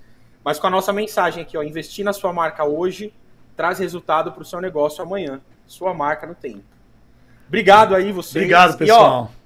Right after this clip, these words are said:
Speaker 1: o Jefferson e o Juliano, Andrezão, a gente vai gravar um podcast com a Nomads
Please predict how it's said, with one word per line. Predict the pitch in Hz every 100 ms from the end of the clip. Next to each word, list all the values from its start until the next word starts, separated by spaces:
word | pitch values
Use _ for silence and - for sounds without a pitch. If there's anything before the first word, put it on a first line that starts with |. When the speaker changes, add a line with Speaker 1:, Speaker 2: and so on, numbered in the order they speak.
| -
Speaker 1:
o | 202
Jefferson | 175 180 208 277 294 277 - 247 220
e | 208
o | 226
Juliano, | 202 202 170 175 247 214
Andrezão, | 175 165 156 151 139
a |
gente | 170 -
vai | 196
gravar | 196 180 202
um |
podcast | 208 202 - 180 185 -
com | 196 240
a |
Nomads | 226 180 185 233 - -